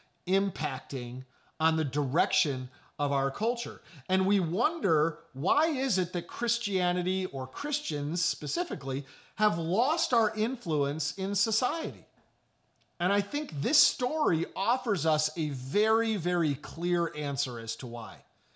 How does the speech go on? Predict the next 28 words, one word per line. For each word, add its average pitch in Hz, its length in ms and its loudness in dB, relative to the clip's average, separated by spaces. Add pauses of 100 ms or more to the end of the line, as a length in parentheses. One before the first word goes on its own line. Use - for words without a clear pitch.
(460)
You 151 80 0
see, 202 160 6
the 185 240 2
early 254 380 4
Christians 262 880 -4 (480)
turned 247 340 2
the 185 120 2
world 185 580 4 (180)
upside 214 560 2
down 170 340 2 (1200)
because 170 360 2
they 175 120 2
had 151 100 2
a 135 160 -2
life-changing 185 800 0
encounter 160 420 -2
with 143 160 -2
Jesus 139 360 -4
Christ 117 440 -4
who 131 80 -4
had 117 100 -8
risen 117 320 -10
from 110 160 -14
the 104 80 -16
dead. 101 220 -20 (1080)
That's, - 380 0 (160)
that's 202 280 4
it. 302 220 4